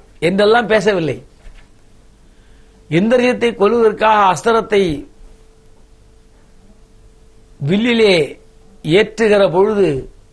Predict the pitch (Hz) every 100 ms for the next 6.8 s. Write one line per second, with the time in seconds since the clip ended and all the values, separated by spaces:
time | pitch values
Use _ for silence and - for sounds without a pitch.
0 | _ _ _ 143 151 180 208 226 196 180
1 | 214 226 196 196 175 175 160 180 139 131
2 | - - - _ _ _ - 160 165 151
3 | 190 208 196 175 131 _ _ _ - -
4 | _ - _ _ - - - - - 165
5 | 175 254 254 254 220 - 240 226 220 214
6 | 180 208 226 208 202 160 135